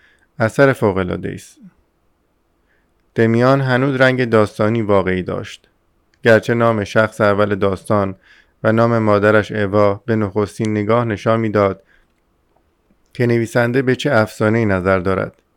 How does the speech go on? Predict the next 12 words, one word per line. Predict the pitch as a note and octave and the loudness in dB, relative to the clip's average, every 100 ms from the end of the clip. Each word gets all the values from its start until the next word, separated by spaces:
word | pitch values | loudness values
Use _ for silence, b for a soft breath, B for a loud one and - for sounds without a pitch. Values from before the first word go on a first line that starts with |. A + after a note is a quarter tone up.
| _ _ _ _ - | _ _ _ _ -4
و | A2+ | 0
می‌خواهد | A2 - G#2+ A2 G#2 | 0 0 4 4 4
آن | A#2 A2 | 0 2
را | G#2+ | 2
به | G#2 | 2
جهان | G2+ G2 G#2+ | 0 0 0
امروز | G#2 F#2+ G2+ A#2+ | -2 -2 -4 0
آورد | B2 A2+ G#2+ G2+ F#2 _ _ _ _ - | 2 2 2 2 -2 _ _ _ _ -4
و | A2+ | -2
جان | A2+ C3 B2+ | 2 2 2
تازه‌ای | - G#2+ G2 G2 | 2 0 2 -4
ببخشد. | F#2+ G2 F#2 A2 A2 | -4 -6 -6 -6 -8